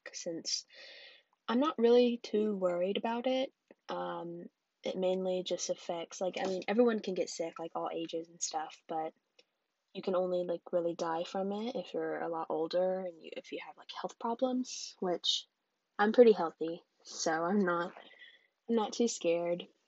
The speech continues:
Um, so I've kinda just been hanging out with friends, doing, like, normal stuff that I would usually do. Um, I am, the only thing I am kinda worried about is I don't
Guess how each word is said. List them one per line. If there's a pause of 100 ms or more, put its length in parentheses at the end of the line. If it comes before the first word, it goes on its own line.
(520)
Um, (1400)
so
I've
kinda
just
been (100)
hanging
out
with
friends,
doing,
like,
normal
stuff (260)
that
I
would
usually
do. (960)
Um, (340)
I
am,
the
only
thing
I
am
kinda
worried
about (580)
is
I
don't